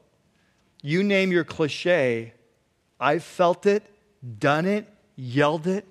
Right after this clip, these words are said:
and questioned it. So when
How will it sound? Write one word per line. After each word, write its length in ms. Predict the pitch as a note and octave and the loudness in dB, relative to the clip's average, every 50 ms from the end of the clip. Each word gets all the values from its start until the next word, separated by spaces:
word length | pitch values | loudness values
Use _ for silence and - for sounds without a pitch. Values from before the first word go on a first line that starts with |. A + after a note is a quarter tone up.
| _ - | _ -16
and 100 | C#3 - | -14 -8
questioned 480 | - D3 A#2+ A2 - - - A2+ G2+ | -6 -6 -6 -6 -8 -12 -12 -14 -16
it. 100 | - - _ _ _ _ _ _ _ _ _ _ _ _ _ _ _ _ _ _ _ _ _ _ _ _ _ _ _ _ _ _ _ _ _ _ _ _ _ _ _ _ _ _ _ _ _ _ _ _ _ _ _ _ _ _ _ _ _ _ _ _ _ _ - - _ _ _ | -20 -20 _ _ _ _ _ _ _ _ _ _ _ _ _ _ _ _ _ _ _ _ _ _ _ _ _ _ _ _ _ _ _ _ _ _ _ _ _ _ _ _ _ _ _ _ _ _ _ _ _ _ _ _ _ _ _ _ _ _ _ _ _ _ -20 -20 _ _ _
So 220 | - - - D#3+ D3+ | -6 0 0 2 2
when 560 | C#3 D3+ E3 F3 F3 F3+ F3 E3+ F3 F3 | 2 2 2 2 2 2 0 -2 -4 -6